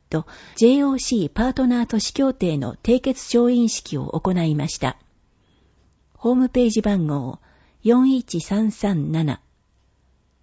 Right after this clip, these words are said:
写真、左から小谷常務理事、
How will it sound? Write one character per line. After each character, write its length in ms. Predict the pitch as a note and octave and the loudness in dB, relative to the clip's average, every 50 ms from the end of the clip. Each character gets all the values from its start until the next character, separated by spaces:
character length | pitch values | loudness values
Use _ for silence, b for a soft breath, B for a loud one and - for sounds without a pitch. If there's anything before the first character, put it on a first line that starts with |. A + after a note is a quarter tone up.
| _ _ _ _ _ _ _ | _ _ _ _ _ _ _
写 200 | - - F#3+ F3+ | -8 -6 -4 -4
真、 380 | - - A#3 A3 G3+ F#3 - - _ _ _ _ _ _ _ _ _ _ | -2 -2 0 0 0 0 -2 -6 _ _ _ _ _ _ _ _ _ _
左 380 | - G3 G3+ A#3 A#3 A#3 A3 | -6 -2 0 0 2 0 -2
か 140 | - G3 F#3+ | -2 -2 -2
ら 200 | F#3 F3 F3 b b b b b b | 0 -2 -2 b b b b b b
小 140 | b B3+ C4 | b -4 -2
谷 340 | - A#3+ G3+ D#3+ C#3 C3 E3 | 0 0 0 0 0 -2 0
常 260 | - G3+ A3 A3+ A#3 | 2 4 4 4 4
務 160 | G#3+ G#3+ G#3+ | 4 2 2
理 120 | G3 F#3+ E3 | 0 0 -4
事、 240 | - C#3+ C#3+ - | -4 -6 -8 -10